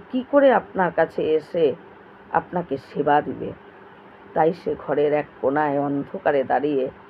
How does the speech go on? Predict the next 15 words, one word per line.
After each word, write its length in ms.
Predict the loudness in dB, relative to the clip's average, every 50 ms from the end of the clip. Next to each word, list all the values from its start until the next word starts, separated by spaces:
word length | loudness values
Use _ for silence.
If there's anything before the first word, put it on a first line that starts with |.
| -20 -20 -20 -16 -8 -4
কাঁদছে। 520 | -4 -4 -4 -4 -8 -12 -12 -12 -12 -12 -12 -14 -20 -20 -20 -20 -20 -20 -20 -20 -20 -20 -20 -20 -20 -20 -20 -20 -20 -20 -20 -20 -20 -20 -14 -12
এই 180 | -10 -10 -10 -12 -12 -10
কথা 300 | -10 -10 -10 -8 -8 -8
শুনে 340 | -8 -8 -10 -8 -6 -6 -4 -4
বৈষ্ণব 640 | -4 -4 -4 -6 -8 -12 -6 -2 -2 0 -2 -2 -6 -10 -16 -20 -20 -20 -20 -20 -20 -20 -20 -20 -20 -20 -20 -20 -20 -20 -20 -20 -20 -20 -20 -20 -20 -20 -20 -20 -18 -8 -2
সে 360 | 2 4 4 4 4 2 -2 -6 -2 0
অবাক 420 | 0 0 2 0 -2 -2 -4 -8
হয়ে 220 | -8 -8 -6 -6 -8 -10
যায়, 140 | -12 -14 -14 -16 -18 -20 -20 -20 -20 -20 -20 -20 -20 -20 -20 -20 -20 -20 -20 -20 -20 -20 -20 -20 -20 -20 -20 -20 -20 -20 -18 -10 -6
বৈষ্ণব 400 | -6 -6 -6 -6 -4 0 0 0 -2 -4 -10 -6
অবাক 460 | -4 -4 -2 0 0 -2 -2 0 0 0
হয়ে 180 | 0 0 0
যায় 300 | 2 4 4 4 4 0 -4 -8 -20 -20 -20 -20 -20 -20 -20 -20 -20 -20 -20 -20 -20 -20 -20 -20 -18 -10 -4
যে, 160 | -2 -2 -2 -2 -4 -18 -20 -20 -20 -20 -20 -20 -20 -20 -20 -20 -20 -20 -20 -20 -20 -20 -20 -20 -20 -20 -20 -20 -20 -20 -20 -18 -10 -6
"সিদ্ধার্থ, 540 | -4 -4 -6 -6 -4 2 4 4 4 2